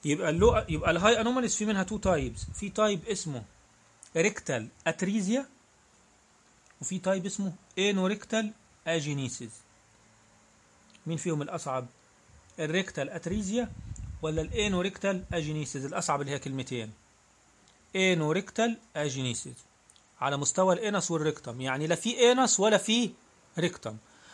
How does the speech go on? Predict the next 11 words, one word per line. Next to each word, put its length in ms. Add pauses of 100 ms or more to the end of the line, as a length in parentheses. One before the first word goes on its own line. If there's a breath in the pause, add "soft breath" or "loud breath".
(160 loud breath)
يعني 300
اخرنا 340
يا 60
دكتور 280
السيجمويد 680
والابر 380
سيرد 360
مثلًا 340
بتاع 140
الريكتم 420
واقفل، 360